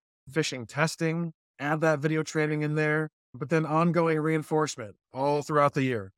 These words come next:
Sometimes that takes the form of a company newsletter. Sometimes that takes the form of, during phishing testing, somebody clicks on something they should have. They immediately get a reply from the system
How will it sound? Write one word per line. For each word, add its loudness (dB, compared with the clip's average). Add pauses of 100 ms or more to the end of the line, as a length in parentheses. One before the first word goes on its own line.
(120)
Sometimes 0
that 0
takes 0
the -2
form -2
of -4
a -12
company -10
newsletter. 2 (240)
Sometimes -2
that -4
takes -2
the -2
form -4
of, -6 (200)
during -4
phishing -2
testing, -4
somebody -2
clicks -6
on -6
something -12
they -6
should -2
have. -4 (400)
They -6
immediately 0
get 0
a -2
reply 0
from -10
the -8
system -8